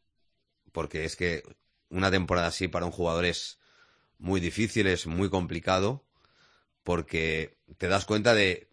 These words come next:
de que ni estás tan, tan lesionado para operarte al día siguiente,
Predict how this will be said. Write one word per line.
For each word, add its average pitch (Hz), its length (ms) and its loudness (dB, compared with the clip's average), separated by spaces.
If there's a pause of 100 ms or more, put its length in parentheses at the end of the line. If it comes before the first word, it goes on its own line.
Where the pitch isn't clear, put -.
(280)
de 82 280 -4
que 95 140 0
ni 95 220 0
estás 127 400 2
tan, 131 260 6
tan 127 220 4
lesionado 113 720 2 (1500)
para 95 220 2
operarte 95 440 2
al 110 80 4
día 113 160 4
siguiente, 123 720 2